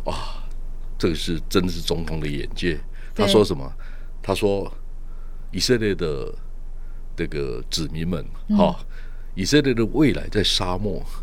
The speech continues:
Speaker 2: 嗯，对。
Speaker 1: 我将搬到沙漠去度过我的余生。”
Speaker 2: 哦哦。
Speaker 1: 哦哦。所以我的意思是说，我们
Speaker 2: 对。
Speaker 1: 两位前总统陈水扁
Speaker 2: 是。
Speaker 1: 跟马英九啊，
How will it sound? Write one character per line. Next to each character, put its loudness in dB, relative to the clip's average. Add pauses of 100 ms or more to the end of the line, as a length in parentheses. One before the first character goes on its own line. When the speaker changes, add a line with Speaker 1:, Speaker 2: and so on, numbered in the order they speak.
(440)
Speaker 2:
嗯， 2 (240)
对。 2
Speaker 1:
我 2 (440)
将 2 (260)
搬 2
到 4
沙 4
漠 2
去 0 (200)
度 2
过 2
我 0
的 -4
余 -4
生。” 0 (880)
Speaker 2:
哦 6
哦。 2
Speaker 1:
哦 8
哦。 4 (720)
所 6
以 2 (100)
我 2
的 6
意 4
思 2
是 2
说， 2 (260)
我 2
们 6
Speaker 2:
对。 4 (200)
Speaker 1:
两 0
位 6
前 2
总 0
统 -2 (140)
陈 0
水 4
扁 2
Speaker 2:
是。 -6
Speaker 1:
跟 -2 (120)
马 -4
英 0
九 -2
啊， -4